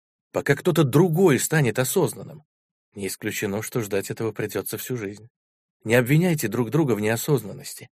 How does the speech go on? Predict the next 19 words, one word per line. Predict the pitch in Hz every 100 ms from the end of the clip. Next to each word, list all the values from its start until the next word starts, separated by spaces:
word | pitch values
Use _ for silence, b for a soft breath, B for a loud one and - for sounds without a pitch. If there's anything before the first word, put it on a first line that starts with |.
| _ -
Как | 95 -
только | 117 120 95
вы | 101
начинаете | 98 - 104 135 - 104
спорить, | - - 135 165 78 -
это | 107 107
значит, | 101 127 -
что | - -
вы | 110 160
отождествили | 127 - 151 117 151 147 - 147 208 127
себя | - 123 160
с | 147
какой-то | - - 147 147
воображаемой | 120 120 113 107 98 95 110 127
точкой | 113 107 - 135
зрения | 151 208 123 - - _ _
и | 113
отстаиваете | 107 - - 117 156 107 92 85 95
теперь | - - -